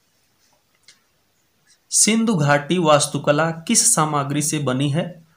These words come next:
पकी हुई ईंटें, टेराकोटा ब्रिक्स। एक घन के सामने से अवलोकन करने पर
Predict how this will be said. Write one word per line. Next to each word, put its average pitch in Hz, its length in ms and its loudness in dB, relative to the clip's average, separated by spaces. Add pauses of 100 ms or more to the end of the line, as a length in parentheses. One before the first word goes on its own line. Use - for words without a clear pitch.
(200)
पकी 165 280 0
हुई 185 360 0
ईंटें, 135 500 -6 (580)
टेराकोटा 147 560 0
ब्रिक्स। 120 560 -6 (4000)
एक 220 320 0
घन 170 460 0
के 202 140 -2
सामने 156 640 0
से 143 460 -2 (280)
अवलोकन 175 580 2
करने 175 420 0
पर 165 560 -2